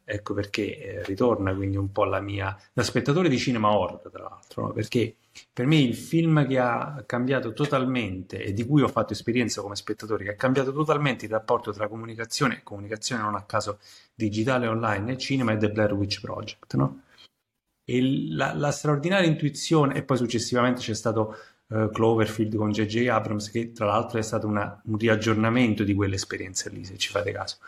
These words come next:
Qual era l'idea? Molto semplice, era che la comunicazione dovesse essere un'estensione del film, quindi non qualcosa solo che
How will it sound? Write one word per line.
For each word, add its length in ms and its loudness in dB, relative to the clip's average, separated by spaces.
Qual 200 4
era 160 4
l'idea? 460 0
Molto 280 -2
semplice, 460 0
era 160 2
che 100 2
la 120 4
comunicazione 640 2
dovesse 340 2
essere 340 0
un'estensione 880 2
del 120 -8
film, 400 -14
quindi 220 0
non 180 4
qualcosa 540 0
solo 280 0
che 260 0